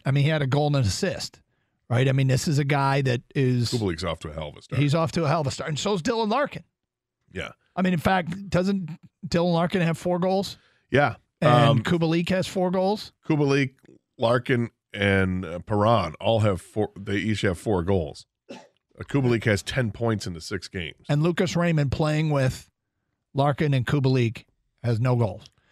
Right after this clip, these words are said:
Speaker 1: Now, again, early stages,
Speaker 2: Yeah.
Speaker 1: early, early stages. But these things, you know, sometimes they, they start small and they get bigger and bigger. And I just wonder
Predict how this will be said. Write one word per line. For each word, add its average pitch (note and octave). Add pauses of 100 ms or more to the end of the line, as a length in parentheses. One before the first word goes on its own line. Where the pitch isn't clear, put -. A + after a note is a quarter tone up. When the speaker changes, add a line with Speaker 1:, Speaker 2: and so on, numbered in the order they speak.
(200)
Speaker 1:
Now, C#4
again, B3 (480)
early A#3+
stages, C3
Speaker 2:
Yeah. -
Speaker 1:
early, F#3+
early E3
stages. C3
But F3+
these F#3
things, F3 (960)
you D3
know, C3+
sometimes D#3
they, C#3 (120)
they C3
start -
small D#3+
and E3
they D3
get C3
bigger C3
and A#2+
bigger. F3
And C3+ (520)
I C3
just B2+
wonder C3+